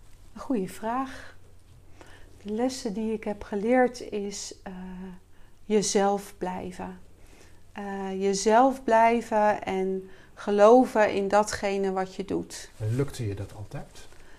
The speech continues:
Speaker 1: Ehm, nee. Eh, ik ben daar mezelf ook wel eens in verloren. Ehm, maar dat is niet erg als je daarvan leert.
Speaker 2: Ja.
Speaker 1: En, eh,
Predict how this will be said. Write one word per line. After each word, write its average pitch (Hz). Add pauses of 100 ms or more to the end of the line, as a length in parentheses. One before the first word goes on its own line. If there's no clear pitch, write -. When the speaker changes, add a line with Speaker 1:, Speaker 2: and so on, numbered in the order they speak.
(280)
Speaker 1:
Ehm, 277 (460)
nee. 240 (100)
Eh, 247
ik 220
ben 214
daar 208
mezelf 214
ook 220
wel 202
eens 196
in 190
verloren. 214 (680)
Ehm, 214 (1120)
maar 240
dat 254
is 240
niet 220
erg 208
als -
je 220
daarvan 196
leert. 190
Speaker 2:
Ja. 175 (760)
Speaker 1:
En, 208 (180)
eh, 196